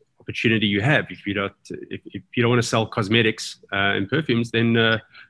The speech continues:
move along. So, <laughs> so, uh, Giles, again,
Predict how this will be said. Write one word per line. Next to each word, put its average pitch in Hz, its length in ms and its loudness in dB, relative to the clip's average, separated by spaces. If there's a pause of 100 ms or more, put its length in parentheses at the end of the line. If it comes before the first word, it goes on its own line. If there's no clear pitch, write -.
move 123 160 4
along. 143 360 6
So, 113 240 0 (300)
<laughs> - 720 -6
so, 107 320 0
uh, 107 140 4
Giles, 143 420 4 (220)
again, 139 480 6